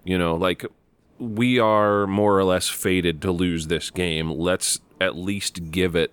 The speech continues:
the very best effort that we possibly can to try and win. Like, I appreciate that that's kind of a winning attitude. Like, hey, we gotta score a touchdown if we wanna have a chance in this thing,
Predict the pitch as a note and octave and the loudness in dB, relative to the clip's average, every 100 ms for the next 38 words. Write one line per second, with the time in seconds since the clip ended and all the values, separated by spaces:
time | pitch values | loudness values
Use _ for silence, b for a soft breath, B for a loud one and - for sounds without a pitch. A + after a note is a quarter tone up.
0 | _ F2 F2+ E2 D#2 F#2 F2 F2+ D#2 E2 | _ -8 -4 -4 -2 0 0 -2 -2 -4
1 | D#2+ - D#2 - D#2 C2+ D2 - D2 - | -2 -4 -4 -4 -6 -6 -6 -4 -6 -6
2 | D2 C#2+ F#2+ E2 D2 - F#2 - F#2+ F2+ | -10 -8 -4 -4 -4 -8 -8 -6 -2 0
3 | F#2 F2 D#2 E2+ D#2+ A1 A1+ - E2+ - | 0 -4 -6 -6 -6 -8 -14 -4 -4 -4
4 | B B B B A2+ A#2+ C3+ A2+ A2 G#2 | B B B B -2 0 0 2 2 2
5 | F2+ G2 - - G#2+ F#2+ F2 D#2+ F2 F#2+ | 0 0 -2 -4 -2 0 -2 -2 0 0
6 | G2+ G#2 F2 F2+ G2 - A2+ A#2 F#2+ E2+ | 0 0 0 0 0 -2 0 0 0 -2
7 | D#2 - B B B _ - G#2+ D#2 b | -2 -12 B B B _ -2 0 0 b
8 | b b _ _ A2 G#2 C3 A2+ G2 - | b b _ _ -6 0 2 2 0 -2
9 | G#2+ F#2 - - G2 - F#2 D#2+ D#2 - | 0 0 0 -2 -4 -4 -4 -4 -8 -6
10 | F2+ E2 D#2+ E2 C#2+ - F#2 D#2+ - D2 | -2 -2 -2 -4 -6 -6 -4 -4 -6 -8
11 | - - C#2+ A1+ | -8 -8 -8 -12